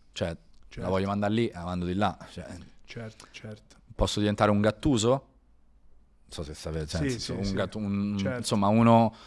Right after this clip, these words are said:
Speaker 2: Un
Speaker 1: un
Speaker 2: rozzo.
Speaker 1: incontrista, un interdi-, cioè uno che va a, a recuperare palla, uno che corre, uno che,
Speaker 2: Certo.
Speaker 1: però che non ha grandi piedi,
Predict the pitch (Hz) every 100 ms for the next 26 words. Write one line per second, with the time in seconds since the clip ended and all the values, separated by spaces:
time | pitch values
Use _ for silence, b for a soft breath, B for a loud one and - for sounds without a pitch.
0 | B B B B 127 110 110 110 117 110
1 | 123 113 107 101 101 101 104 113 113 120
2 | 120 117 101 110 110 107 101 98 101 104
3 | 98 101 101 101 110 104 98 98 104 98
4 | - - 113 104 92 104 107 104 104 -
5 | 123 113 117 107 95 95 101 92 90 87
6 | 87 82 87 82 90 117